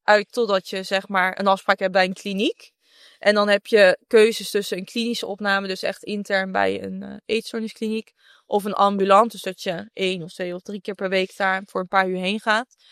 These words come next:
En dat heb ik gekozen in Almere. Ging ik daar één keer per week heen en dan had ik twee uur, dus één uur met een diëtist en de andere uur met een psycholoog. En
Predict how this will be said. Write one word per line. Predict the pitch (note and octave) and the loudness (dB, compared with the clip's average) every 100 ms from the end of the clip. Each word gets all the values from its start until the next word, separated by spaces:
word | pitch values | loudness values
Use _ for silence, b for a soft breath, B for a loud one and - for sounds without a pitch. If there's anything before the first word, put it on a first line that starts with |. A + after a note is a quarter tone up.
| b b - | b b 2
En | G3 F#3+ | 4 4
dat | G#3 G#3 | 2 0
heb | G3 | -4
ik | - A#3+ | -2 -4
gekozen | - A#3+ A3+ A3 A3+ B3 A3+ | -4 -4 0 0 0 -2 -4
in | - G3 F#3 | -4 -6 -4
Almere. | - F#3+ G3+ A#3 B3+ B3+ C#4 _ _ _ | -4 -2 0 -2 -2 -4 -6 _ _ _
Ging | - A#3 | -8 -6
ik | G#3 | -2
daar | - | -2
één | A3+ B3 | 0 -2
keer | A#3+ G#3+ | -2 -6
per | A3 | -4
week | G3+ F#3+ | -4 -6
heen | A3+ G#3+ B3+ C#4+ | -4 -2 -2 -4
en | - G3+ | -8 -4
dan | G3+ | -2
had | G3 G3+ | -2 -4
ik | G3+ G3 _ - _ _ _ _ _ | -6 -6 _ -20 _ _ _ _ _
twee | - G#3 A3+ A3+ A#3 A3+ - _ _ _ _ _ | -14 -2 2 2 0 -4 -12 _ _ _ _ _
uur, | F#3 G#3 B3+ G4 | -6 -2 0 -2
dus | A#3 F#3+ | -2 -4
één | - G#3+ | 0 0
uur | A3 | 0
met | G3+ | -4
een | F#3+ | -4
diëtist | F#3 F3+ A#3 A#3+ | -6 -4 -2 -2
en | - | -4
de | F#3+ | -4
andere | F#3+ G#3 G3+ | -2 -2 -2
uur | F#3+ | -4
met | F#3 | -6
een | F#3 | -10
psycholoog. | - G3 F#3+ F#3 A#3+ A4 - _ _ _ _ _ _ _ _ _ _ _ b b b b - | -12 -10 2 4 4 0 -8 _ _ _ _ _ _ _ _ _ _ _ b b b b -2
En | G#3+ G#3 G#3 | 0 2 -2